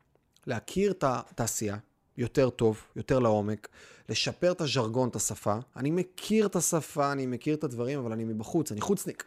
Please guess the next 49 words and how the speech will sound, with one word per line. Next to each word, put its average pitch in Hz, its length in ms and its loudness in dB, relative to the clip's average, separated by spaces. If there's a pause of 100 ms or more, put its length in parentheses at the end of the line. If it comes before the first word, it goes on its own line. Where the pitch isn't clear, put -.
(140)
בסדר? 151 160 -6 (420)
אני 135 140 -10
חוצניק 127 320 4
שבא 156 180 2
למושב, 147 420 2
לקיבוץ. 123 440 0 (320)
מרגישים 147 320 2
שאני 156 180 2
חוצניק. 120 420 -4 (320)
אז 110 100 -4
אני 117 80 -2
רוצה 117 200 0
להיטמע 147 520 2
יותר 131 180 0
בתוך 113 300 -2
הזה, 107 160 -2
להכיר 123 380 -2
את - 100 -10
האנשים 123 400 -2
בצורה 110 240 -4
יותר 107 160 -6
טובה, 101 260 -8
לשפר 98 380 -6
את 147 100 -8
השפה - 560 -2
של 113 180 -4
העולמות 110 400 -4
האלה, 107 140 -4
להכיר 104 440 -4
מה 160 100 -4
קורה 131 300 0
יותר 127 240 0
בדיטלס 113 480 -2
בתוך - 260 -8
העולם 113 220 0
הזה, 123 120 -4 (360)
ללמוד 175 460 0
ולקבל 196 360 4
תובנות 170 400 2
גם 156 160 0
על 139 100 2
העולמות 131 340 2
שלי, 127 240 0
כי 127 100 -4
פתאום 123 220 -2
נפגשים 110 320 -2
עם 120 60 -2
אנשים 113 220 -2
נפלאים, 127 340 -2